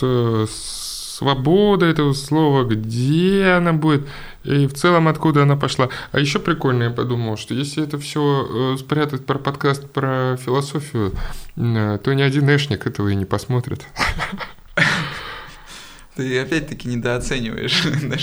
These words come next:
Speaker 1: Я их объезд недооцениваю. Эшники, ставьте плюс в чат. <laughs> Сколько нас, эшников,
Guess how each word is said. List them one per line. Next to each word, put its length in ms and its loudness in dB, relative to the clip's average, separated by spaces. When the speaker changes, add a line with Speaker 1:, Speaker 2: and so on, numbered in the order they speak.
Speaker 1:
Я 280 2
их 160 0
объезд 360 0
недооцениваю. 760 0
Эшники, 440 0
ставьте 420 0
плюс 360 0
в 60 -12
чат. 220 2
<laughs> 840 2
Сколько 340 2
нас, 400 -2
эшников, 500 -4